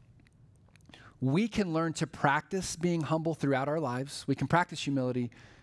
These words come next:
or we can be humbled in the process of life. Neither of those things are fun. They're not easy. Both are painful,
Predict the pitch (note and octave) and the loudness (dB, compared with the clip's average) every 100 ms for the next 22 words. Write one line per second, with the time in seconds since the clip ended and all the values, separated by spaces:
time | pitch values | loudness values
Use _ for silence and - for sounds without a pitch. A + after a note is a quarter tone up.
0 | - - - - _ - G#3 G3+ E3 E3 | -20 -20 -20 -20 _ 2 4 4 0 -2
1 | E3+ D3 C3 F3 D3+ C3+ B2+ - C3+ C3+ | 0 -2 0 0 2 0 -2 4 4 4
2 | C3 - A2 G2 D2+ - - - - - | -2 -2 -4 -4 -8 -12 -16 -20 -20 -20
3 | - - - - - - - - - C#3 | -20 -20 -20 -20 -20 -20 -20 -20 -2 2
4 | E3 F#3+ G#3+ F#3+ F#3+ F3+ F#3+ F3 D3 - | 2 2 0 0 -2 -2 -2 0 -2 0
5 | D#3+ B2 B2 - - - - - - C3+ | 0 0 -4 -8 -20 -20 -20 -20 -2 2
6 | C#3+ D3+ D3+ E3+ D#3 D#3+ D#3 - - B2+ | 4 2 0 -2 0 0 -2 -8 0 2
7 | F3 G3+ F#3 F3+ F3+ E3 D3+ C#3+ | 2 0 -2 0 0 -2 -4 -4